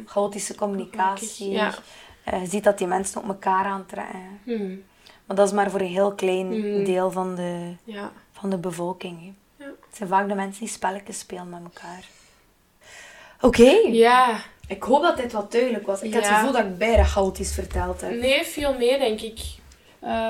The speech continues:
Speaker 2: we gaan sowieso alles nog wat proberen samenvatten, denk ik.
Speaker 1: Ja, hè, in een
Speaker 2: En dan
Speaker 1: postje.
Speaker 2: gooien we dat in een postje.
Speaker 1: Het is very good.
Speaker 2: Ehm.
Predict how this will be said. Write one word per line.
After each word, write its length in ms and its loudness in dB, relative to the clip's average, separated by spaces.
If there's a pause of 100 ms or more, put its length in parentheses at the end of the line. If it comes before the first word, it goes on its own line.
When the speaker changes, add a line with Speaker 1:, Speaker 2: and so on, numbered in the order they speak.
(280)
Speaker 2:
we 120 2
gaan 200 -2
sowieso 280 -4
alles 300 -4
nog 180 -8
wat 140 -2
proberen 360 -10
samenvatten, 720 -2
denk 260 -8
ik. 340 -12
Speaker 1:
Ja, 280 2
hè, 80 4
in 80 0
een 60 -4
Speaker 2:
En 200 -4
dan 100 -4
Speaker 1:
postje. 160 -6 (160)
Speaker 2:
gooien 80 -6
we 120 -4
dat 200 -2
in 100 -8
een 160 -10
postje. 460 -10 (440)
Speaker 1:
Het 140 -6
is 60 -8
very 300 -2
good. 460 -4
Speaker 2:
Ehm. 720 -12